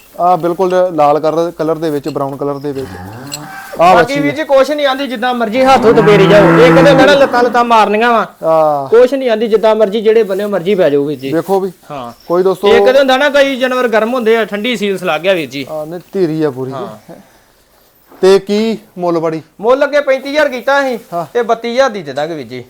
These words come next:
Speaker 1: ਅੱਜ?
Speaker 2: ਹਾਂਜੀ।
Speaker 1: ਬੱਤੀ ਦੀ?
Speaker 2: ਹਾਂਜੀ।
Speaker 1: ਠੀਕ ਹੈ ਜੀ।
Speaker 2: ਹਾਂ।
Speaker 1: ਬਾਕੀ ਗਿਆਰਾਂ ਕਿਲੋ ਨੈਟ ਆ ਨਾ?
Speaker 2: ਹਾਂ,
Speaker 1: ਜਿਹੜਾ
Speaker 2: ਨੈਟ ਹੈਗਾ ਵੀਰ ਜੀ। ਕਿਉਂਕਿ
Speaker 1: ਠੀਕ ਹੈ।
Speaker 2: ਥੋੜਾ ਜਿਹਾ ਮਾਲ ਜ਼ਿਆਦਾ ਜਮਾ ਹੋਇਆ, ਬਾਹਰ ਵੀ ਹੋਰ ਦੋ ਵੈੜਾਂ ਵੱਜੀਆਂ, ਇੱਕ ਮੱਝ ਵੱਜੀ ਆ।
Speaker 1: ਹਾਂ, ਹਾਂ।
Speaker 2: ਫਿਰ ਸੂਤਰ ਜਿਹਾ ਨਹੀਂ ਆਉਂਦਾ, ਤੁਹਾਨੂੰ ਪਤਾ, ਬੱਚੇ ਇੱਕ ਠੰਡ ਦਾ ਕੰਮ ਆ, ਤੇ ਫਿਰ ਬੱਚੇ ਮਗਰ ਬੰਨਣੇ ਪੈਂਦੇ, ਗਿੱਲੇ ਹੁੰਦੇ ਆ।
Speaker 1: ਸਹੀ ਹੈ, ਸਹੀ ਹੈ।
Speaker 2: ਹਾਂਜੀ।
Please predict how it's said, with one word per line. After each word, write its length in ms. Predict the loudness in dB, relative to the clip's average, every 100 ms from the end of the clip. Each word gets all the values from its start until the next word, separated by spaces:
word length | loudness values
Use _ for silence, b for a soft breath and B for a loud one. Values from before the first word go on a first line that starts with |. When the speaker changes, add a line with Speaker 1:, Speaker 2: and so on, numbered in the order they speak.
| -8
Speaker 1:
ਅੱਜ? 140 | -6 -10 _ -10
Speaker 2:
ਹਾਂਜੀ। 320 | -10 -10 -16
Speaker 1:
ਬੱਤੀ 340 | -12 -10 -8 -10
ਦੀ? 120 | -12 -10
Speaker 2:
ਹਾਂਜੀ। 320 | -8 -8 -14 -18 _
Speaker 1:
ਠੀਕ 240 | -8 -8 -6
ਹੈ 80 | -12
ਜੀ। 120 | -14
Speaker 2:
ਹਾਂ। 240 | -16 -14 -8
Speaker 1:
ਬਾਕੀ 220 | -2 0
ਗਿਆਰਾਂ 340 | 2 2 2
ਕਿਲੋ 160 | 0 -2
ਨੈਟ 300 | 0 -2 -2
ਆ 40 |
ਨਾ? 100 | -4
Speaker 2:
ਹਾਂ, 300 | 0 0 2
Speaker 1:
ਜਿਹੜਾ 120 | 2 0
Speaker 2:
ਨੈਟ 220 | 0 0
ਹੈਗਾ 220 | 2 2
ਵੀਰ 160 | 0 -4
ਜੀ। 160 | -8
ਕਿਉਂਕਿ 460 | -10 -16 _ 0 0
Speaker 1:
ਠੀਕ 100 | 2
ਹੈ। 40 |
Speaker 2:
ਥੋੜਾ 120 | 2 4
ਜਿਹਾ 160 | 2
ਮਾਲ 300 | 2 2 2
ਜ਼ਿਆਦਾ 240 | 2 2 0
ਜਮਾ 280 | -2 0
ਹੋਇਆ, 160 | 2 2
ਬਾਹਰ 280 | 4 2 2
ਵੀ 100 | -2
ਹੋਰ 120 | -2
ਦੋ 200 | -2 -2
ਵੈੜਾਂ 220 | 0 0
ਵੱਜੀਆਂ, 340 | -2 -6 -8 -8
ਇੱਕ 80 |
ਮੱਝ 260 | -4 -4 -4
ਵੱਜੀ 300 | -8 -8 -6
ਆ। 120 | -6 -6
Speaker 1:
ਹਾਂ, 80 | -8
ਹਾਂ। 100 | -6
Speaker 2:
ਫਿਰ 100 | -8
ਸੂਤਰ 360 | -8 -6 -4 -4
ਜਿਹਾ 160 | -2
ਨਹੀਂ 100 | -2
ਆਉਂਦਾ, 140 | -2 -2
ਤੁਹਾਨੂੰ 280 | -2 -4 -2
ਪਤਾ, 300 | 2 2 0 -4 -10 -8 -6
ਬੱਚੇ 200 | -4 -4
ਇੱਕ 120 | -4
ਠੰਡ 300 | -4 -6 -2
ਦਾ 160 | -2
ਕੰਮ 260 | -2 -2 -4
ਆ, 100 | -4
ਤੇ 80 | -4
ਫਿਰ 160 | -4
ਬੱਚੇ 280 | -6 -6 -4
ਮਗਰ 240 | -4 -4 -6
ਬੰਨਣੇ 280 | -6 -6
ਪੈਂਦੇ, 260 | -6 -8 -8
ਗਿੱਲੇ 240 | -6 -4
ਹੁੰਦੇ 280 | -6 -6 -10
ਆ। 60 | -8
Speaker 1:
ਸਹੀ 240 | -6 -4
ਹੈ, 60 | -6
ਸਹੀ 160 | -10
ਹੈ। 60 | -12
Speaker 2:
ਹਾਂਜੀ। 260 | -12 -14